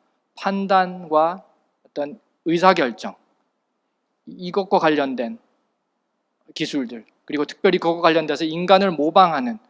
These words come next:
그런 기술을 중심으로 인공지능이 발전하고 있습니다. 그래서 인공지능의 어떤 발전 방향이 어떻게 가고 있을까요?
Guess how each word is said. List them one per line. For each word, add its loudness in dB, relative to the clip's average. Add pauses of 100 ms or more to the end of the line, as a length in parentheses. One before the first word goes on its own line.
(260)
그런 -8
기술을 -4
중심으로 -10
인공지능이 -12
발전하고 -8
있습니다. -20 (2500)
그래서 2
인공지능의 0
어떤 -4
발전 -2
방향이 -4
어떻게 -4
가고 0
있을까요? -8